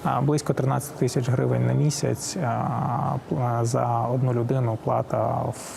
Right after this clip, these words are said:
а, затримання в платному корпусі, платній камері, слідчого ізолятора.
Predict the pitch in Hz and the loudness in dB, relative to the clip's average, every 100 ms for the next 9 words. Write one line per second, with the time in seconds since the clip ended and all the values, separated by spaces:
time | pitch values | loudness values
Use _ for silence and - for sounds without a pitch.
0 | - - - - - - - - - - | -14 -14 -14 -16 -18 -16 -16 -14 -12 -12
1 | - - 117 123 120 143 127 127 127 135 | -8 -4 -2 0 0 0 0 0 0 0
2 | 131 131 120 120 127 - 131 117 127 120 | 2 2 2 0 -2 -2 0 0 -2 0
3 | 135 - 117 - - 113 113 151 127 - | 0 0 -2 -4 -4 -2 -2 -2 -4 -6
4 | - - 131 123 120 - 117 113 113 - | -12 -2 0 0 -2 -2 -2 -2 -4 -8
5 | - 127 - 123 117 113 - - | -2 -2 0 0 0 -2 -4 -8